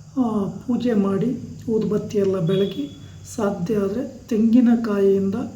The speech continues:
ಮೂರು ಸಲ ಎಡಗಡೆ, ಬಲಗಡೆ, ಎದುರುಗಡೆ ಒಟ್ಟಿಗೆ ಒಂಬತ್ತು ಸಲ ನಿವುಳಿಸಿ ಈಡುಗಾಯನ್ನು ಹೊಡೆದು ಆ ಕಡೆ ಈ ಕಡೆ ಒಂದು ತೆಂಗಿನ ಓಳನ್ನು ಇಟ್ಟು ಪೂಜೆ ಮಾಡಿ ಆ ಗಾಡಿಯನ್ನು ನಿಂಬೆಹಣ್ಣಿನ ಮೇಲೆ ಮೂವ್ ಮಾಡೋದ್ರಿಂದಲೂ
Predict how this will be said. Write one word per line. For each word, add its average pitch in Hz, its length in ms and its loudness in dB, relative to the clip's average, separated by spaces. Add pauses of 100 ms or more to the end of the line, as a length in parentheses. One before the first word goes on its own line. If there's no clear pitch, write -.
(500)
ಮೂರು 226 280 4
ಸಲ 220 560 -4 (360)
ಎಡಗಡೆ, 208 380 2
ಬಲಗಡೆ, 202 480 2
ಎದುರುಗಡೆ 196 640 0
ಒಟ್ಟಿಗೆ 214 320 -4
ಒಂಬತ್ತು 220 640 0
ಸಲ 202 340 0
ನಿವುಳಿಸಿ 208 500 0 (500)
ಈಡುಗಾಯನ್ನು 233 640 2
ಹೊಡೆದು 185 360 0 (240)
ಆ 208 120 -4
ಕಡೆ 233 300 -2
ಈ 214 120 0
ಕಡೆ 208 240 -2
ಒಂದು 185 480 0 (240)
ತೆಂಗಿನ 208 340 2
ಓಳನ್ನು 190 460 2
ಇಟ್ಟು 185 420 -2 (520)
ಪೂಜೆ 220 300 0
ಮಾಡಿ 196 400 0 (220)
ಆ 202 100 -2
ಗಾಡಿಯನ್ನು 208 880 0
ನಿಂಬೆಹಣ್ಣಿನ 208 680 2
ಮೇಲೆ 190 480 -4
ಮೂವ್ 226 180 0
ಮಾಡೋದ್ರಿಂದಲೂ 185 640 -2